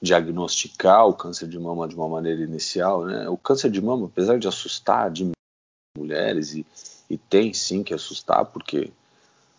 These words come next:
além da incidência ser alta, né, é, né, conforme eu disse anteriormente, é,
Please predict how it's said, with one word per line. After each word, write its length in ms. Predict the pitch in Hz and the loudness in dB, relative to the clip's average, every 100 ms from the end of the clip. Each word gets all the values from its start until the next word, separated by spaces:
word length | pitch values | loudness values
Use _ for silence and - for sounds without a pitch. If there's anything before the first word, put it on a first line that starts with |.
| - | -4
além 260 | 73 90 | 0 4
da 100 | 95 | 6
incidência 600 | 90 - 82 87 90 - | 4 2 0 -2 -2 -6
ser 200 | - 80 | -4 0
alta, 460 | 76 87 117 - 80 | 6 6 4 0 -10
né, 680 | 80 82 80 80 78 78 78 _ _ _ _ - _ _ | -10 -12 -12 -14 -14 -16 -18 _ _ _ _ -20 _ _
é, 60 | - | -14
né, 180 | 80 80 - | -14 -14 -8
conforme 500 | 78 73 82 76 78 | -8 -4 -2 0 0
eu 60 | |
disse 240 | 76 78 80 | -2 -6 -6
anteriormente, 760 | 80 82 80 76 85 120 | -2 -2 0 -2 -2 -2
é, 20 | - | -2